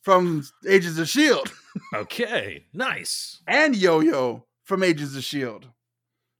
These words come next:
Speaker 1: So I was
Speaker 2: I
Speaker 1: like,
Speaker 2: don't remember who that is.
Speaker 1: She's a, she's a speedster.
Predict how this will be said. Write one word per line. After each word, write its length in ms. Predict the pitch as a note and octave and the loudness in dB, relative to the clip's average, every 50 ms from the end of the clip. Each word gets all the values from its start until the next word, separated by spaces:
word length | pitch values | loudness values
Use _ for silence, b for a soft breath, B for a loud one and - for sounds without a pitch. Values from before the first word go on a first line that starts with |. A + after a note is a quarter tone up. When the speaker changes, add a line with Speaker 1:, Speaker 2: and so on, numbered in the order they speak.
| _ _ | _ _
Speaker 1:
So 100 | - C#3 | -12 -10
I 40 | |
was 80 | C#3+ C3+ | -8 -6
Speaker 2:
I 40 | C#3+ | -6
Speaker 1:
like, 100 | C3 C3 | -4 -4
Speaker 2:
don't 200 | D3+ D#3 E3+ D#3 | -4 -6 -4 -6
remember 300 | E3+ E3 E3 E3 D3+ C#3+ | -4 -4 -4 -4 -4 -4
who 140 | C3+ C#3+ C3 | -6 -6 -6
that 220 | B2 A#2 G2+ - | -6 -8 -10 -10
is. 340 | D#2 D2+ D2+ - - - - _ _ _ _ _ _ _ _ _ _ _ _ _ | -14 -16 -18 -18 -20 -20 -20 _ _ _ _ _ _ _ _ _ _ _ _ _
Speaker 1:
She's 260 | _ - D#3+ D#3+ D3+ F3 | _ -8 -8 -6 -4 -2
a, 320 | E3+ E3 D#3+ D#3 D3+ C#3+ | 0 0 0 -2 -4 -6
she's 220 | C#3+ - E3 D#3 D#3 | -10 -10 -10 -8 -8
a 60 | D3+ | -10
speedster. 560 | - - E3+ E3+ D#3 C3+ - - B2+ A#2+ - | -12 -12 -10 -10 -10 -10 -10 -16 -20 -20 -20